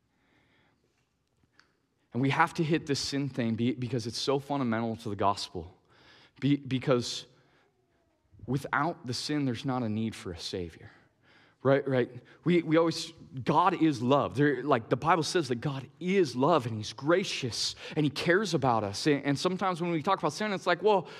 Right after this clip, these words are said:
why are we talking about all this if God is so loving and so gracious?" No, we actually don't understand how gracious and how loving he is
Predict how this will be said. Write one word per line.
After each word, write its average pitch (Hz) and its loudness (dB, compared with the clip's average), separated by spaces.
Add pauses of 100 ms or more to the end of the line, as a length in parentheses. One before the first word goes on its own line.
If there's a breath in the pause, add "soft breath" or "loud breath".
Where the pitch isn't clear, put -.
why 208 6
are 277 2
we 277 2
talking 247 2
about 233 4
all 226 6
this 233 2
if 160 0
God 202 4
is 220 2
so 202 2
loving 220 2
and 180 0
so 208 2
gracious?" 208 2 (220 loud breath)
No, 220 4
we 226 4
actually 294 0
don't 262 4
understand 214 0
how 196 6
gracious 165 0
and 143 -4
how 156 2
loving 156 0
he 139 -4
is 143 0